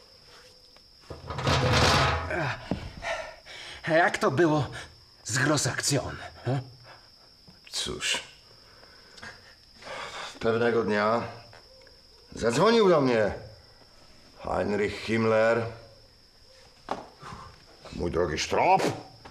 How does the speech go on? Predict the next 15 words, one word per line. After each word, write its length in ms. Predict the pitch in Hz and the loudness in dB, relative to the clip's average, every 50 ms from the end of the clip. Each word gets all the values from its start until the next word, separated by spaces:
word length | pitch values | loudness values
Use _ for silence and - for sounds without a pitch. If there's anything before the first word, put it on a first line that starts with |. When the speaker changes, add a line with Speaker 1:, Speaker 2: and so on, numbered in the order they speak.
| - - - - _ - | -20 -20 -20 -20 _ -10
Speaker 2:
wszystkie 320 | - 82 - - - 110 | -8 -8 -6 -4 -4 -4
sprawy, 480 | - - 117 117 135 151 160 160 165 156 | -2 0 0 2 4 4 4 4 4 2
nawet 240 | 151 143 135 123 | 2 2 2 2
ważne, 420 | 113 117 139 156 151 123 143 156 147 | 2 2 4 4 2 2 0 0 0
bledną 840 | 123 131 143 160 180 196 190 185 190 196 202 202 202 190 156 - - - - - - - - - - | 2 2 4 4 4 4 2 0 2 2 4 4 4 4 2 -2 -6 -14 -18 -20 -20 -20 -20 -18 -8
wobec 360 | - 113 127 135 131 135 120 | -2 0 0 2 2 0 2
zadania, 420 | 107 135 135 139 156 156 156 156 | 2 2 4 4 4 4 4 4
jakie 200 | 147 139 139 143 | 2 2 2 2
dla 120 | 131 135 117 | 2 2 2
pana 220 | 135 143 147 139 | 2 2 4 4
wyznaczyłem 680 | 131 127 120 131 127 127 - 151 147 139 131 131 120 123 | 2 2 2 2 0 2 2 2 4 4 4 2 2 2
w 40 | 127 | 2
Warszawie. 640 | 135 139 131 - - 139 143 143 139 135 120 101 - - - - - - - - - - - - - - - - - - - - - - | 2 2 2 2 2 2 4 4 4 2 2 2 0 -6 -12 -16 -18 -20 -20 -20 -20 -20 -20 -20 -20 -20 -20 -20 -20 -20 -20 -20 -10 -4
Nadszedł 560 | - 104 113 110 - - - 113 95 104 107 | 0 0 0 0 0 0 0 2 2 2 0
czas 540 | 101 - 131 156 156 - - - - - - | 0 0 0 0 0 0 -2 -2 -2 -4 -6